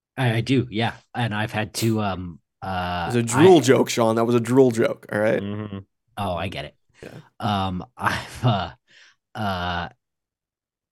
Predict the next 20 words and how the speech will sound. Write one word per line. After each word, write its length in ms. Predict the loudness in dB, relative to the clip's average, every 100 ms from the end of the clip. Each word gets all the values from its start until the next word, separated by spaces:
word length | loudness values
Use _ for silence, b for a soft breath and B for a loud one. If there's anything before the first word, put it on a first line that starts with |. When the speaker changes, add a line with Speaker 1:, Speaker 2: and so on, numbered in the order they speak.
| _ _ _ _ _
Speaker 1:
only 340 | 4 6 6 6
just 260 | 2 0
got 220 | -2 -4 -4
the 120 | -6
last 340 | -2 -2 -4 -6
volume, 680 | -4 -4 -4 -8 -12 -14 -18 _ _
I 80 | -10
think, 240 | -6 -6
last 520 | -6 -4 -2 -2 -6 -10
Christmas. 580 | -12 -12 -14 -16 -18 _ _ _ _ _ _ _ _ _ _ _ _
So 160 | -6 -4
I 100 | -2
got 200 | -2 -2
the 100 | -4
first 360 | -2 -4 -2 -4
one 320 | -4 -4 -8 _
when 100 | -8 -8
it 100 | -6
came 260 | -4 -4
out, 240 | -4 -8